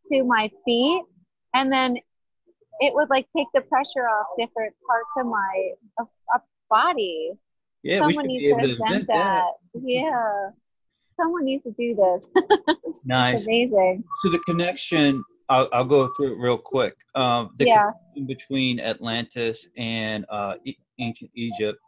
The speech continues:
Speaker 2: with the pillars and everything.
Speaker 1: Yeah, it's insane.
Speaker 2: So when Atlantis was about to fall, people were expanding out. They had empires in other regions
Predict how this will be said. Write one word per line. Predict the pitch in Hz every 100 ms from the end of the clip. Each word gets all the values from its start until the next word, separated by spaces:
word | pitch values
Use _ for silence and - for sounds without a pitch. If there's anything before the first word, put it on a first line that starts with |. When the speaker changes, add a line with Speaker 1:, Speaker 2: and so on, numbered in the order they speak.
| _ -
Speaker 2:
with | 107
the | 113
pillars | - 123 120 117 117 113 110
and | 110
everything. | 110 107 - 113 110 311
Speaker 1:
Yeah, | 349 311 220 202
it's | - 269 -
insane. | 294 359
Speaker 2:
So | 320 147 139 254 - _ _ - _ _ _ _ _
when | 165 160
Atlantis | 156 147 156 165 151 131 139
was | 123
about | 113 113 110 117
to | 120
fall, | - 117 104 101
people | - 185 196 196 131
were | 123 113
expanding | - - 123 120 113 107 107
out. | 104 95
They | 117 139
had | 156 123
empires | 120 123 127 117 110 107 104 101
in | 107
other | 104 107 107
regions | 104 110 104 98